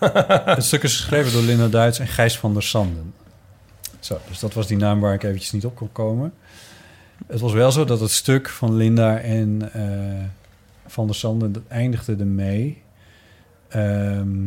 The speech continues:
Speaker 2: heteronorm-, dit ik even le-, lees even de laatste alinea voor. "Heteronormativiteit is een hardnekkige erfenis die in de haarvaten van onze maatschappij zit." Eh, het is bovendien een vaak onbewuste manier van denken,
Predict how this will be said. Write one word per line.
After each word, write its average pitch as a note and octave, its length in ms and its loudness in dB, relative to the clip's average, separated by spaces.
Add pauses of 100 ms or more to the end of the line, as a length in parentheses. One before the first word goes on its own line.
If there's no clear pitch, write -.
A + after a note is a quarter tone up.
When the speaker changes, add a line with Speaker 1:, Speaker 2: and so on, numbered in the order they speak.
(920)
Speaker 2:
heteronorm-, B2+ 600 2
dit A#2+ 140 -2
ik B2 80 0
even A#2+ 160 0
le-, A#2+ 180 4
lees C3 200 4
even E3+ 160 4
de D3+ 60 0
laatste C#3 300 4
alinea A#2+ 260 4
voor. C3+ 220 2
"Heteronormativiteit B2 1160 2
is C3+ 220 -2
een A2 120 2
hardnekkige A#2 580 2
erfenis A#2+ 600 2
die G#2+ 140 0
in G#2 120 2
de G2+ 140 0 (280)
haarvaten A2+ 680 2
van A2 200 0
onze G2+ 220 -2
maatschappij G2 560 -2
zit." C3 280 0 (720)
Eh, A2+ 140 -2 (220)
het C3 160 -2
is A#2+ 120 0
bovendien B2 560 4
een B2 80 2
vaak A#2+ 420 2
onbewuste B2 540 2
manier A2 300 4
van G2 220 -2
denken, B2 360 2